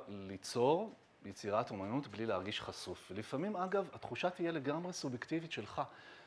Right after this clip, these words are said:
שלוש קומות זה ספר שלא קורה בו שום דבר שקרה בחיים האמיתיים שלי. הדילמות שהוא נוגע בהם,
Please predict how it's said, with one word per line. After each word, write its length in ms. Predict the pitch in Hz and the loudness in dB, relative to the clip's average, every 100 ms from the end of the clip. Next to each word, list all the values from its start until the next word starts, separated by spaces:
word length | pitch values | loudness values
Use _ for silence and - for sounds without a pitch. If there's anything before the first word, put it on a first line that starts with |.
| - - | -18 -6
שלוש 320 | 123 147 - | 4 6 6
קומות 300 | 156 165 165 | 4 4 4
זה 80 | 135 | 4
ספר 300 | 156 156 - | 2 2 2
שלא 240 | - 135 | 4 4
קורה 260 | 139 147 156 | 6 8 8
בו 120 | 139 | 8
שום 300 | - 160 185 | 4 2 6
דבר 300 | 175 151 170 - | 8 10 8 6
שקרה 360 | - - 127 135 | -8 0 6 6
בחיים 400 | 127 - 127 127 | 6 4 2 2
האמיתיים 460 | 117 107 110 127 | 2 -2 -4 -4
שלי. 280 | 143 175 226 - - - - - | -2 -2 -4 -6 -16 -20 -20 -8
הדילמות 640 | 110 101 104 117 160 208 208 | -4 0 4 8 8 6 2
שהוא 180 | 143 | 0
נוגע 320 | 110 98 151 160 | 2 4 4 4
בהם, 260 | 101 87 | 2 0